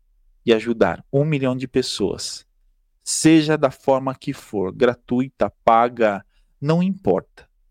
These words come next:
Eu quero um milhão de pessoas aqui dentro pra eu ajudar. E eu vou ajudar, se Deus me, assim me permitir. Se Deus quiser, eu vou ajudar. Então, eu quero que você me ajude a compartilhar essa comunidade,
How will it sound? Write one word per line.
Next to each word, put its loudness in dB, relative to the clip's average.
Eu -2
quero 2
um 0
milhão 0
de -10
pessoas -6
aqui -12
dentro -6
pra -2
eu 2
ajudar. -8
E 0
eu 4
vou 0
ajudar, -6
se -8
Deus 0
me, -8
assim -2
me -2
permitir. -2
Se -6
Deus 2
quiser, -2
eu 2
vou 2
ajudar. -6
Então, 0
eu -6
quero -2
que -20
você -2
me 0
ajude 0
a 4
compartilhar -2
essa -6
comunidade, -4